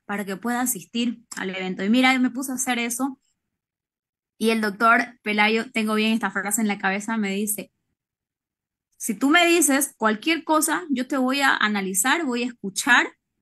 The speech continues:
atentamente lo que me estás diciendo y me voy a dar cuenta, si yo te importo,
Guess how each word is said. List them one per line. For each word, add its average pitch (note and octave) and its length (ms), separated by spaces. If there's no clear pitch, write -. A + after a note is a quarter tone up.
atentamente B3 680
lo A3+ 100
que G#3+ 100
me G#3+ 80
estás B3 220
diciendo A#3+ 560
y A#3 140
me A#3 120
voy B3+ 220
a F#4+ 80
dar F4 180
cuenta, B3+ 420
si - 200
yo D4+ 180
te - 60
importo, C#4+ 480